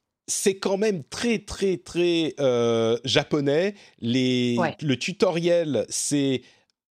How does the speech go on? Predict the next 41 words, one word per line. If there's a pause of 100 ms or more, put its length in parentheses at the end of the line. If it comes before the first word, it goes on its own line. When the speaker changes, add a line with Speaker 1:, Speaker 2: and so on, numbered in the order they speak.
Speaker 1:
des
séries
de
textes
et
de
textes,
vas-y,
appuie
là,
fais
ça,
appuie
là. (340)
Donc, (120)
c'est
long
à
se
mettre
en
place, (200)
mais
j'avoue
que
même
moi
qui
suis
pas
un
grand
fan,
bah,
comme
je
le
disais,
des
Dark
Souls,